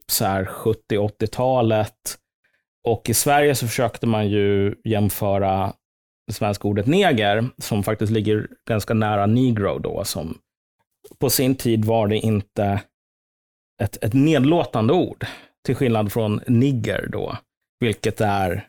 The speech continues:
eh, någonting som har en väldigt negativ konnotation. Men då försökte man få att neger är egentligen bara svenskans nigger,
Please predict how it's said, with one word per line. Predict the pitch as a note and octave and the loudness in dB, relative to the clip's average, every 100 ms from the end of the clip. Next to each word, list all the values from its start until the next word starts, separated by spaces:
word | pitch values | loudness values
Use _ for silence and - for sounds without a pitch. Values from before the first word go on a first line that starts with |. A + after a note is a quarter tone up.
| _ _ _ | _ _ _
eh, | G#2+ G2 | -2 0
någonting | G2 - A#2 G#2 G2 G#2+ G2+ | 0 0 2 2 0 -2 -2
som | - G2 F#2+ F#2+ - _ _ _ - - | -2 -2 -2 -4 -8 _ _ _ -20 -6
har | A2+ | -2
en | A2+ | 2
väldigt | A2 G#2+ | 2 2
negativ | D#3+ E3 A#2+ G#2 | 2 2 0 -2
konnotation. | A#2 A2+ C3+ A3 C3+ C#3 | -2 -2 0 0 0 2
Men | D3 | 0
då | |
försökte | D3+ D3+ D#3+ D3 | 0 -2 -2 0
man | C3 | 0
få | B2 A#2+ | 0 -2
att | A2 | 0
neger | C#3 D3+ C#3+ A#2+ | 0 2 2 2
är | A#2+ A#2+ | 2 2
egentligen | A2+ A2 G#2+ A#2+ G#2 | 2 0 0 0 0
bara | G#2 | 0
svenskans | G#2 A#2 G#2+ G#2 - G#2 | -2 -4 -4 -6 -6 -4
nigger, | C#3 F#3 D#3 D3 D3+ D3 | -2 -2 0 0 2 0